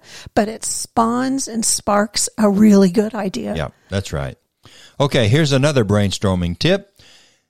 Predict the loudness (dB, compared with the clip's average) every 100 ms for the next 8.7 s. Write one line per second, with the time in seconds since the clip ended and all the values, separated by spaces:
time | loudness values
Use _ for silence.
0 | _ _ _ -4 -2 0 -2 -2 -2 -2
1 | -4 -6 _ -6 -4 -4 -4 -6 -6 -6
2 | -6 -8 -4 -4 -2 -4 -4 -4 -2 -2
3 | -2 0 0 0 -2 -2 -4 -6 -2 0
4 | 0 -2 -4 -2 0 0 0 0 0 -2
5 | -2 -2 -2 -6 -10 _ _ _ -20 -20
6 | _ -2 0 2 2 0 0 0 2 2
7 | 0 0 0 0 -2 0 2 2 0 0
8 | 0 0 -2 -6 -8 -12